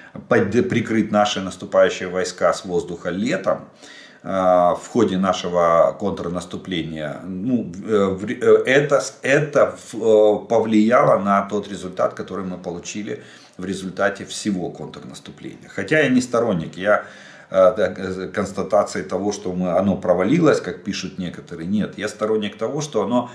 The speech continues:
достигло своего успеха, и не надо считать успех километрами квадратными освобождённой территории, а надо считать успех боевыми потенциалами и потерями, которые мы нанесли врагу, которые сегодня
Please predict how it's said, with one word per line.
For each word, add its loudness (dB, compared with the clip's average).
достигло 0
своего 2
успеха, 0
и -6
не 4
надо 4
считать -2
успех -6
километрами -2
квадратными 0
освобождённой -8
территории, -10
а -6
надо -4
считать -2
успех -8
боевыми 4
потенциалами 0
и -8
потерями, -2
которые -8
мы -6
нанесли -8
врагу, -6
которые 4
сегодня 2